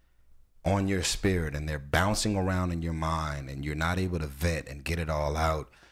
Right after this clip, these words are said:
there's a lot of people that will commit suicide or go crazy and have mental and emotional breakdowns. And I just wanna encourage you that's listening to talk to someone.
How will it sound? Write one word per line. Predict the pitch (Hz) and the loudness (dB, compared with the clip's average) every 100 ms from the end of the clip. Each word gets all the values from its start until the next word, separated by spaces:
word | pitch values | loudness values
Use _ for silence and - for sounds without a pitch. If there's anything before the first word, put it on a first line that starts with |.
| _ _ - | _ _ -4
there's | 82 | 0
a | 82 | 2
lot | 82 85 | 2 2
of | 85 | 2
people | 98 90 85 82 | 0 0 0 -2
that | 76 76 - | -2 -4 -4
will | 71 71 69 | -6 -6 -6
commit | - 85 87 | -4 -2 -2
suicide | - 90 80 - 71 65 62 60 | -4 -4 -4 -6 -8 -8 -10 -10
or | 73 | -10
go | 71 78 | -6 -6
crazy | 73 - 87 85 78 73 65 67 _ _ _ - | -4 -2 0 0 -4 -6 -10 -14 _ _ _ -6
and | 80 | -2
have | 80 76 | -2 -4
mental | 78 90 98 98 90 | -2 0 0 -2 -2
and | 85 | -2
emotional | 80 82 82 87 78 | -2 -2 -2 -2 -2
breakdowns. | 76 82 73 73 69 67 67 - _ _ _ _ _ - | -2 -2 -2 -6 -6 -10 -16 -20 _ _ _ _ _ 0
And | 82 85 82 - | 0 0 -2 0
I | 76 95 | 2 2
just | 120 - | 2 2
wanna | 120 104 90 - _ | 2 2 0 -4 _
encourage | 90 87 - - 117 104 85 71 | 0 0 0 2 4 4 2 -4
you | 73 87 90 65 - | -2 2 2 0 -4
that's | 82 78 - | -2 -2 -2
listening | 82 76 71 62 - _ _ _ _ _ _ - | -2 -2 -6 -12 -16 _ _ _ _ _ _ -2
to | - 80 - | -2 0 0
talk | - 123 123 123 - - | 2 4 4 2 -6 -4
to | - 90 80 | -2 -2 -2
someone. | - - 87 69 - - | -2 0 -2 -2 -8 -10